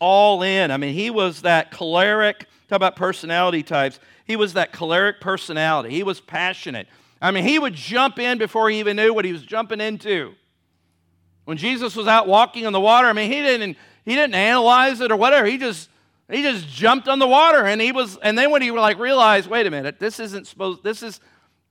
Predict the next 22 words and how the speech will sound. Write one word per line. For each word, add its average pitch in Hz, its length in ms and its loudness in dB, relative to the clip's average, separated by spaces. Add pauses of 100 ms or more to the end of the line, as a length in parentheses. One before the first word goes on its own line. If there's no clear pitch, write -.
(180)
you 185 100 -4
know, 151 140 -2
he, 208 160 -8
he, - 380 -10
he 175 240 -8
failed 208 480 -2
physics 165 640 -4
and, 147 340 -10
and, 143 340 -6
uh, 135 260 -4
in 143 440 -10
Hebrew 170 400 -8
Academy, 151 600 -2 (280)
but 170 260 2 (200)
he 226 180 -4
knew 247 200 2
he 233 120 0
wasn't 214 260 -2
supposed 208 300 -8
to 175 60 -20
be 175 120 0
walking. 175 680 2